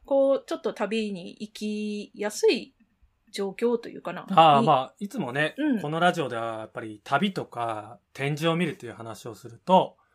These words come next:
Speaker 1: はい。
Speaker 2: まあ、このご時世ってやつを気にしてるんで。
Speaker 1: そうそうそうそう。
Speaker 2: うん。僕らの今の放送の時点では、えーと、
Speaker 1: うん。
Speaker 2: 越境って言い方、越境って言うとまるで国ごとみたいですけど、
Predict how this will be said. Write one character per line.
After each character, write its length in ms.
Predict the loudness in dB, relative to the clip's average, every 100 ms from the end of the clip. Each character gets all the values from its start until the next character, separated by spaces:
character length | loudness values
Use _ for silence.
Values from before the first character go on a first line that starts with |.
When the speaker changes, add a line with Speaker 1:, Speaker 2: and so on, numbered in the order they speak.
| _ _ _ _
Speaker 1:
は 140 | 6
い。 20 | 8
Speaker 2:
ま 260 | 10 8
あ、 40 | 4
こ 140 | -2
の 100 | -4
ご 140 | -2 -2
時 100 | 0
世 160 | -2
っ 120 | -6 _
て 100 | -16
や 60 |
つ 100 | -14
を 60 | -16
気 140 | -14
に 80 | -14
し 80 | -10
て 120 | -10
る 120 | -10
ん 100 | -14
で。 500 | -16 -14 -14 -16 -20 _ _ _
Speaker 1:
そ 280 | -8 -4
う 20 | -4
そ 140 | -4
う 40 |
そ 140 | -8 -10
う 20 |
そ 160 | -8 -8
う。 40 |
Speaker 2:
う 20 |
ん。 320 | -10 -14 -18 -20 -20 _ _ _ _ _ _ _ _ -10
僕 220 | -4 2
ら 100 | 0
の 120 | 0
今 140 | -6 -6
の 80 |
放 240 | -4 -6 -4
送 160 | -4
の 120 | -6 -8
時 120 | -10
点 220 | -10 -10
で 80 | 2
は、 340 | 6 6 4 _ _ _ _ -6
え 420 | -2 0 -2 -4
ー 40 | -6
と、 240 | -8 -2
Speaker 1:
う 40 | -2
ん。 20 |
Speaker 2:
越 140 | -4 _
境 560 | 2 6 6 4 2 -4
っ 280 | _ _ -4
て 80 | -4
言 40 |
い 40 |
方、 380 | -2 0 0 0 -10
越 180 | -12 0
境 160 | 0
っ 20 |
て 60 | 2
言 60 | 0
う 40 |
と 40 |
ま 100 | 0 0
る 40 |
で 80 | -2
国 200 | 0 0
ご 100 | 2
と 140 | -2
み 80 | -6
た 100 | -14
い 60 | -16
で 100 | -20
す 100 | -20
け 100 | -14
ど、 320 | -12 -12